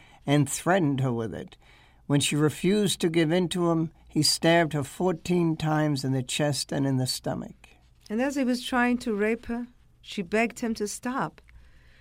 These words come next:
Speaker 2: She told him it was a sin and he would go to hell.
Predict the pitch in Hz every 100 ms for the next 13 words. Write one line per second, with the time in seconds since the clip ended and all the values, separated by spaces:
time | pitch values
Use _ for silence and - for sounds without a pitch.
0 | - - 240 - 269 294 311 302 294 277
1 | 269 254 247 233 254 247 240 - - 254
2 | 240 196 156 160 - 185 196 208 190 165
3 | 190 190 196 202 180 151 160